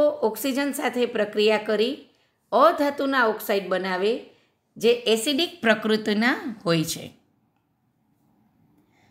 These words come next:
કેટલીક ધાતુઓ પાણી સાથે પ્રક્રિયા કરીને ધાતુના હાઇડ્રોક્સાઇડ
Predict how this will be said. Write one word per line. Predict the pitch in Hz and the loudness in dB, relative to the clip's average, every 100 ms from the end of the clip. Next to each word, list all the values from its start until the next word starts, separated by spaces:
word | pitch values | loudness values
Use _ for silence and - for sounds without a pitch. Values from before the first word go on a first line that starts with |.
| _ _ | _ _
કેટલીક | 247 240 349 277 | 0 2 0 4
ધાતુઓ | 285 285 302 302 311 | 4 4 2 4 2
પાણી | 311 - 208 247 320 | 0 0 2 2 0
સાથે | 311 277 277 277 | -2 -2 -2 -4
પ્રક્રિયા | 254 214 226 240 247 | -2 -4 -2 0 0
કરીને | 240 220 247 262 185 139 - _ _ _ _ | 0 -2 0 0 0 -4 -8 _ _ _ _
ધાતુના | 165 190 254 247 247 | 0 0 0 2 2
હાઇડ્રોક્સાઇડ | 214 - 185 233 247 - 269 277 | 0 -2 0 0 -2 0 0 0